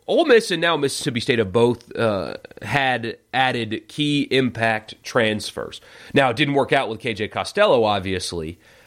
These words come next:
Um, Will Rogers took his job in the middle of the season. Otis Reese for Ole Miss didn't get to play until the final three weeks of the season because the N C double A is just grossly incompetent. Um, but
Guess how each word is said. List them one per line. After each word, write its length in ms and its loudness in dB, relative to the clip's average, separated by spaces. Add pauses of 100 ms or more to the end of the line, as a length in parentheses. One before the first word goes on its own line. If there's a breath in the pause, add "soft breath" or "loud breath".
(120 soft breath)
Um, 460 -4
Will 200 4
Rogers 340 0
took 180 -6
his 140 -6
job 260 0
in 40 -4
the 60 -6
middle 200 -2
of 60 -4
the 60 -6
season. 520 0 (680)
Otis 320 4
Reese 320 0
for 200 2
Ole 140 6
Miss 380 2
didn't 300 0
get 180 -2
to 40 -4
play 380 2
until 340 0
the 100 -4 (180)
final 280 0
three 220 -2
weeks 300 -2
of 20 -8
the 80 -2
season 380 2
because 320 0
the 160 2
N 80 2
C 100 -6
double 320 4
A 180 2 (280 loud breath)
is 200 0
just 280 0
grossly 640 2
incompetent. 640 -2 (480 soft breath)
Um, 500 2
but 460 0